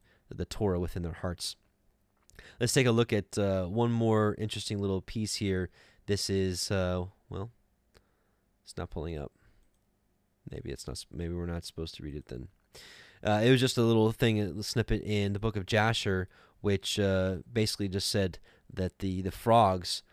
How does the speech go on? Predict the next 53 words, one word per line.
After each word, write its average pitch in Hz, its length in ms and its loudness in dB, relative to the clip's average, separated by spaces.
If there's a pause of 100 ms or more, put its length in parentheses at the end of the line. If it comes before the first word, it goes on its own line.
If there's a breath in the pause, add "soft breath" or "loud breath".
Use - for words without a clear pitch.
(120 soft breath)
like, 101 180 -4
literally 104 340 2
were, 95 140 0
like, 92 220 -2
ins-, 107 280 -2
uh, 92 280 -6
like, 92 160 -8 (120)
like, 101 200 -6
were 101 160 -4
inside 104 400 -2
people's, 95 600 -6
uh, 104 160 -6
you - 60 -6
know, 98 120 0
bellies 101 420 0
and 95 100 -6
stuff. - 220 -6
So, 101 160 -4
but 92 100 -6
it 92 80 -4
did 98 140 -4
say 95 140 -4
in 92 40 -4
Revelation 92 480 -4
that 90 140 -6
the, 90 160 -4 (340 loud breath)
these 85 160 -10
frogs, 95 480 -2
that 90 140 -6
the - 60 -12
spirits 104 380 -2
like 90 120 -8
frogs 95 400 -2
came 95 260 -4
out 90 160 -2
of 85 60 -4
the 80 80 -8
mouth. 87 320 -4
So 90 260 -2 (380 loud breath)
pretty 117 160 2
interesting. 95 440 -4
Well, 113 220 0
I 95 40 0
guess 95 200 -4
we'll 95 80 -6
just 90 160 -6
skip 92 220 -6
it 95 40 -8
'cause 90 180 -6
that's - 380 -6
not - 200 -8
working. - 340 -10
So, - 220 -8